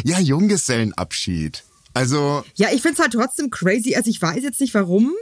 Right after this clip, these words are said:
Speaker 1: Ja.
Speaker 2: Ich möchte mich jetzt auch nicht zu weit aus dem Fenster lehnen.
Speaker 1: Ja.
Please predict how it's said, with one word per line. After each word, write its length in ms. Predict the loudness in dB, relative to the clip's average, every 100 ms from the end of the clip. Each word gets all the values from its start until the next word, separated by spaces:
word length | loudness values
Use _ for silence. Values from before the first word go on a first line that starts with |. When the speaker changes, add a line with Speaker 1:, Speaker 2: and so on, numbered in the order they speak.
| -4
Speaker 1:
Ja. 220 | -2 0
Speaker 2:
Ich 60 | 2
möchte 160 | 2 2
mich 40 |
jetzt 120 | 0 2
auch 60 |
nicht 180 | 0 -2
zu 140 | -4
weit 100 | -2
aus 100 | -2
dem 100 | -2
Fenster 360 | 0 0 2 0
lehnen. 400 | 0 0 0 0
Speaker 1:
Ja. 220 | 0 -2